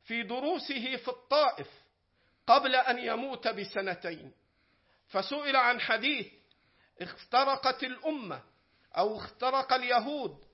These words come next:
على إحدى وسبعين ملة، وافترقت النصارى على ثنتين وسبعين ملة، وستفترق هذه الأمة على ثلاث وسبعين ملة، كلها في النار إلا واحدة وهي الجماعة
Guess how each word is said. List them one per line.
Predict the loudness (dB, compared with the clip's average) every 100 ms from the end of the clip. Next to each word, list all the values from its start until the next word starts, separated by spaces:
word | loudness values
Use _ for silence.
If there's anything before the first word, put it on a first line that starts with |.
| _ _ -4
على | 2 2 2
إحدى | -2 0
وسبعين | 0 0 -4 -2 -2 -2 -4
ملة، | -4 -8 -12 -16 _ _ _ _
وافترقت | -18 -2 2 2 0 -4
النصارى | -6 -4 0 2 4 2 0 -6 -18 _ _ -2
على | 2 2 0
ثنتين | -8 -2 0 0 -4
وسبعين | -4 -4 -4 -2 -2 -2
ملة، | -4 -6 -12 -16 _ _ _ _
وستفترق | -6 0 0 0 -4 2 2 2 -4
هذه | -4 2 4 4 2 -4
الأمة | -6 -8 -8 -10 -12 -18 _ _ _
على | -2 4 4 4
ثلاث | 0 4 4 2 -6
وسبعين | -6 -4 -4 -2 -2 -2 -4
ملة، | -6 -10 -14 _ _ _ _ -4
كلها | 0 2 2 2 4 4
في | 2 -6
النار | -6 -6 -6 -12 _ _ _ _ -2
إلا | 0 6 6
واحدة | 8 4 2 -6 -10 -18 _ _ _ _ -4
وهي | -2 0 0
الجماعة | 0 -2 2 4 4 2 -6